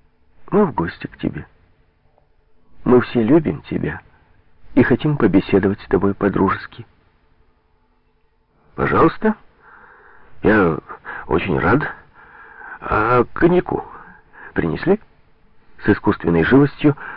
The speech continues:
но с лютым ознобом боязни, отвечает Прохор Петрович.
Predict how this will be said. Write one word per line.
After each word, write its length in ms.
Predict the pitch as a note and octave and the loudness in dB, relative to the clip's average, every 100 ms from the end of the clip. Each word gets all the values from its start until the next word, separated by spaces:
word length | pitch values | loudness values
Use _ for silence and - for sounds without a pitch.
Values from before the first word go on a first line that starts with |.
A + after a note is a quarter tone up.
| - | -14
но 260 | - E2+ D#2+ | -2 0 0
с 160 | - - | -4 -2
лютым 380 | G2+ - D#2 | -2 0 -2
ознобом 560 | D#2 D#2 E2 G2 D#2 C#2+ | -2 0 2 2 2 -2
боязни, 640 | D2 F2 A#2+ D#3 D3 D#3 - - | 0 2 6 4 4 -2 -4 -10
отвечает 680 | - - F#2+ - B2 C#3+ C#3+ - | -8 -2 -2 0 2 2 0 -4
Прохор 420 | - G2 G#2+ - | 0 2 2 -2
Петрович. 720 | - G2 - E2+ C2+ - - | -8 -6 -2 0 -2 -8 -18